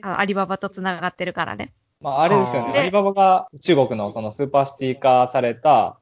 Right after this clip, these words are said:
Speaker 2: モデル地区の、
Speaker 1: うん。
Speaker 2: そのプロジェクトを担ってる会社ですもんね。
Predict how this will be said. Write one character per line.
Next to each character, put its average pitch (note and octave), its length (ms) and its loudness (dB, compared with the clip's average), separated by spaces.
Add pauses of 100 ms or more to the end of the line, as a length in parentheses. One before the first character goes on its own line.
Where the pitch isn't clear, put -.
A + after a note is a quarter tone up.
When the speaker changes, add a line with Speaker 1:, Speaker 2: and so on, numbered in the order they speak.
Speaker 2:
モ B2+ 100 -6
デ B2+ 60 0
ル C3 100 0
地 - 120 -12
区 C#3+ 100 -10
の、 C3 300 0
Speaker 1:
う - 20 -20
ん。 - 40 -20
Speaker 2:
そ - 100 -20
の F#2 280 -12 (180)
プ C#3 60 2
ロ C#3+ 80 6
ジ C#3 80 2
ェ C3 40 -2
ク - 60 -12
ト - 80 -4
を G2+ 60 0
担 A#2 180 -2
っ A2+ 100 -8
て B2 100 -4
る B2+ 100 -2
会 A2+ 160 -4
社 G2+ 340 -2
で G2 80 -4
す F#2+ 100 -16
も D#2+ 100 -18
ん F2 40 -12
ね。 F2 140 -14